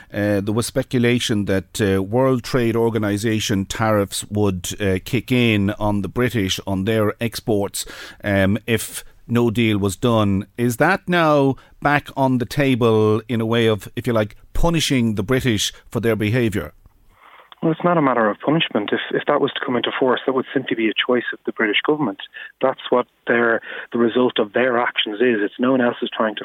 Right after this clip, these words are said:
Speaker 2: force anyone or talk about consequences. It's quite clear that if you can't, um, if you can't negotiate a treaty, be it a trade deal or whatever else,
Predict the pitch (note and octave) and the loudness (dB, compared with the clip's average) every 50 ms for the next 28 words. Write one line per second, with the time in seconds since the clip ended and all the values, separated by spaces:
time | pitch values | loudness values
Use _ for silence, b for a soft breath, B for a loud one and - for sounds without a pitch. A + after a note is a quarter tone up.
0 | - - - A2+ A#2 A#2 - - A2 G#2+ G#2+ G#2 G#2 G#2 G2+ G2 F#2 - B B | -6 -2 0 0 0 0 0 0 -2 -2 -2 -4 -6 -6 -4 -6 -6 -8 B B
1 | - - - B2 - - - A2+ G#2+ - - - A#2+ B2 - - - - - A2+ | -4 -2 0 0 0 0 0 0 0 0 0 0 0 0 -2 -4 -4 -2 -2 -2
2 | G#2 - - A2+ G2+ - - B B B B B - - - - - D3 C3+ - | -2 -2 -4 -6 -6 -6 -10 B B B B B -12 -10 -8 -4 -2 0 0 0
3 | - - - C3 B2+ B2 A#2 A#2 A2 G#2 - - A#2 - A#2+ A#2+ C3+ C#3+ C3 - | -2 0 0 2 2 2 2 2 0 0 0 -2 -4 -2 0 0 0 0 -2 -4
4 | - - B B B B B B B B B B2+ A#2 A2+ A2 A2 G#2+ A2+ C3 - | -8 -16 B B B B B B B B B 2 2 2 0 -2 -6 -10 -12 -14
5 | - - - - - - - C3+ C#3 C#3+ C3 - C3 C3 B2 - - A#2 A2 A2 | -12 -10 -8 -6 -2 0 0 0 0 0 2 2 2 2 2 0 2 2 2 2
6 | G#2 A2+ - - - B2 B2+ A#2+ - A#2 G#2 G#2+ G#2 G2+ G#2 G2 - - B2 A#2+ | 0 -2 -2 0 -2 0 -2 -2 -2 0 0 0 0 0 0 0 0 2 2 2
7 | A#2+ A#2 - A2+ A2 G#2+ G2+ G2+ G2+ G#2 A2 G#2 G2+ G#2+ A2 A2 A2 G#2 | 2 2 2 2 2 2 2 2 2 2 2 2 2 4 4 4 2 0